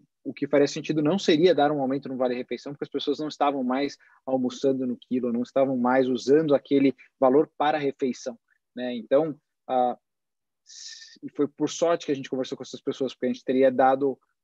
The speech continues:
a-, se fosse feito de um jeito não flexível, teria sido um dinheiro desperdiçado, porque as pessoas,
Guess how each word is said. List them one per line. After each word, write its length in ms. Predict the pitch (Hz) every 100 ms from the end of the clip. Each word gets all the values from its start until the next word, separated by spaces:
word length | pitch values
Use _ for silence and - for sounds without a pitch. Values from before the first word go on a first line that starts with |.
| _ -
a-, 140 | 123 -
se 160 | 127
fosse 260 | 151 147 -
feito 200 | 151 139
de 80 | 139
um 60 |
jeito 220 | 135 -
não 240 | 139 156 185
flexível, 640 | 151 - - 202 156 123 - _ _ -
teria 180 | 202 220
sido 300 | - 175 190
um 100 | 202
dinheiro 460 | 202 208 185 196
desperdiçado, 840 | 175 180 196 180 180 - 190 131 107
porque 120 | 123
as 60 |
pessoas, 440 | - 131 151 143